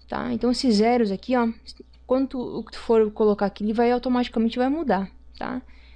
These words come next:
Então já tem separado aqui. O que que é o cube aqui? Tá? Eu deixei aqui o cube porque eu trabalho, sou técnica de edificações, trabalho oitenta metros quadrados. Então eu deixei já pronto aqui, ó. Eu cliquei aqui, já aparece aqui em cima. Se eu clicar duas vezes, aparece aqui.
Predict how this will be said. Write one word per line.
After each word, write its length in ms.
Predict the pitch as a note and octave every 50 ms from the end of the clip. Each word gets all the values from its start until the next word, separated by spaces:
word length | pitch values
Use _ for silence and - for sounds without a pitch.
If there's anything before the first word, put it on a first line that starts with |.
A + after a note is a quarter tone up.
| - - -
Então 220 | - A#3+ A#3+ B3
já 100 | C4 C#4+
tem 160 | C#4+ C#4+ C4+
separado 460 | B3 - C4 B3+ - G#3 G3 G3 G3 G3
aqui. 400 | G3 - B3+ C#4 A#3+ G#3 - - - - - - - - - - - -
O 40 | -
que 80 | - C#4+
que 100 | - E4
é 60 | F4
o 60 | F4
cube 420 | E4 - - - B3 A#3 G3+ G3+ G3
aqui? 420 | F#3+ - - F#3 F#3 G3 F3+ - - - - -
Tá? 140 | - - -
Eu 60 | -
deixei 320 | A3+ C#4+ C4+ - C4+ B3+
aqui 160 | A3 A3 - A3
o 60 | G3+
cube 380 | - - A#3+ C4 A#3+ B3+ C4+
porque 200 | C4 - B3+ A#3
eu 80 | A#3+ A#3
trabalho, 520 | A#3 B3 B3 A3 G#3 G3 G#3 A3 B3+ C#4 - -
sou 180 | - - - G#3+
técnica 300 | - G3+ G3 G3+ F#3 -
de 60 | G3+
edificações, 460 | F#3+ - - C4 B3+ - C4 C4+ C4+
trabalho 300 | - - C#4 B3 B3+ C4
oitenta 220 | C4 B3+ B3+ C4
metros 160 | B3+ B3+ B3+ -
quadrados. 520 | - D4+ C#4+ A3 F#3 F#3 G3 F#3+ - - - - - - - - -
Então 120 | - - C4
eu 40 |
deixei 320 | B3+ D4 C#4 - C4+ C4 B3+
já 100 | C#4 C#4
pronto 340 | C#4 - A#3 A3+ A3+ G#3+ G#3+
aqui, 220 | G3+ - B3 C#4
ó. 200 | B3 G3+ G3+ G3+ - - - - - - - -
Eu 120 | G#3 G#3
cliquei 300 | - A3+ G#3+ - B3 B3
aqui, 100 | A#3 -
já 80 | C4 C4
aparece 300 | C4 C#4 C#4 C#4 C#4 C#4+
aqui 100 | - F4
em 60 | D#4
cima. 360 | - - B3 A#3+ G#3+ F#3+ F#3
Se 80 | - A3
eu 60 | G#3+
clicar 200 | G#3 G#3 G#3+ G3+
duas 200 | G#3 A#3 B3 A3+
vezes, 280 | A#3 B3+ C#4 C#4+ C#4+ - -
aparece 420 | - - - A3 A#3 A#3 - D#4
aqui. 320 | D4+ D4 - G3 F#3 F#3